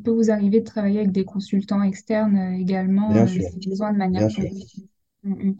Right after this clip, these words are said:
Speaker 2: Tout
Speaker 1: Les
Speaker 2: à fait.
Speaker 1: personnes que vous avez recrutées, les personnes qui ont un profil plus junior, est-ce que c'est des personnes qui sont en repatriation ou bien est-ce que c'est des personnes qui ont fait leurs études au Congo ? Est-ce qu'il y a un,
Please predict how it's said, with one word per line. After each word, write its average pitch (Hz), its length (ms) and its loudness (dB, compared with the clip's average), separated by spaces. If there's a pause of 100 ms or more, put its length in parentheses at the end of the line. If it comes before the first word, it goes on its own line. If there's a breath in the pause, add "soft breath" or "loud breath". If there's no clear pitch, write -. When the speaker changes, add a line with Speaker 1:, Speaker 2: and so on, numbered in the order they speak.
(100)
Speaker 2:
Tout 120 140 0
Speaker 1:
Les 113 80 6
Speaker 2:
à 107 40 6
fait. 104 60 0
Speaker 1:
personnes 190 320 -4
que 220 60 -4
vous 240 180 2
avez 226 220 2
recrutées, 220 540 -2
les 240 140 4
personnes 202 360 -2
qui 220 100 -6
ont - 20 0
un 202 80 2
profil 208 320 -2
plus 208 200 -4
junior, 208 440 4
est-ce 226 160 -2
que - 80 -4
c'est 233 140 -2
des 202 160 2
personnes 202 380 0
qui 233 120 -4
sont 214 180 0
en 190 480 4
repatriation 226 1200 2
ou 220 140 6
bien 208 240 2
est-ce 202 120 0
que 220 120 -4
c'est 208 140 -4
des 196 120 0
personnes 202 380 0
qui 214 200 -4
ont 190 80 0
fait 196 140 -4
leurs 196 240 -2
études 196 280 -6
au 190 60 0
Congo ? 202 420 4
Est-ce 254 200 0
qu'il 220 140 4
y 220 40 4
a 202 80 4
un, 196 200 2